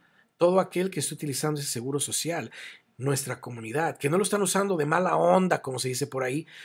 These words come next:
pero lo están haciendo de una manera que en realidad se puede convertir en un delito y después en un crimen, en un fraude, en un robo de identidad.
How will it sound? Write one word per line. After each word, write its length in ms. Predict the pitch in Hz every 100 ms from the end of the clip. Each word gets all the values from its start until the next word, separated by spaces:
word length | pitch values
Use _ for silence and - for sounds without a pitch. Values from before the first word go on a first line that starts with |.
| -
pero 120 | 131
lo 80 | 139
están 240 | 135 160 165
haciendo 380 | 151 156 156
de 80 | 147
una 100 | 156
manera 500 | 151 139 143 143 147
que 120 | -
en 60 | 127
realidad 460 | 117 117 131 131 - _ -
se 160 | - 127
puede 240 | - 139
convertir 380 | 139 120 113 135
en 120 | 135
un 100 | 135
delito 340 | 131 127 127 127
y 20 |
después 320 | 113 - 123
en 100 | 113
un 120 | 120
crimen, 380 | 117 135 131 127
en 120 | 113
un 120 | 117 120
fraude, 440 | 127 131 127 123
en 80 | 120
un 80 | 120
robo 160 | 123
de 60 | 120
identidad. 440 | 113 117 123 -